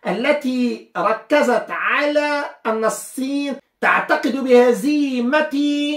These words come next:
آه، روسيا، هذا لا يجب أن يكون. ستنتصر روسيا،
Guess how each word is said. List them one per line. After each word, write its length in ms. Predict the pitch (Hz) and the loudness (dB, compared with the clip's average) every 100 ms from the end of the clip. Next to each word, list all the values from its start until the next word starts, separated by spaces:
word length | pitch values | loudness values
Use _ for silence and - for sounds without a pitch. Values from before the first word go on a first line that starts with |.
| 294 - | -6 -6
آه، 760 | 226 226 220 220 214 - - | -2 2 2 2 -2 -8 -6
روسيا، 680 | 247 320 302 - 156 - - _ _ _ _ _ | -4 -2 -2 -6 -12 -12 -14 _ _ _ _ _
هذا 360 | - 294 285 277 | 0 2 4 2
لا 220 | 262 269 | 0 -2
يجب 200 | 226 233 | -2 0
أن 180 | 240 226 | 0 0
يكون. 540 | 220 - 165 - 117 - _ _ _ _ _ _ | 0 -2 -6 -8 -14 -20 _ _ _ _ _ _
ستنتصر 840 | - 247 240 226 185 240 254 262 285 | -2 0 2 2 2 0 0 -2 -6
روسيا، 760 | 277 233 220 - 117 - - | -4 -6 -8 -14 -20 -20 -20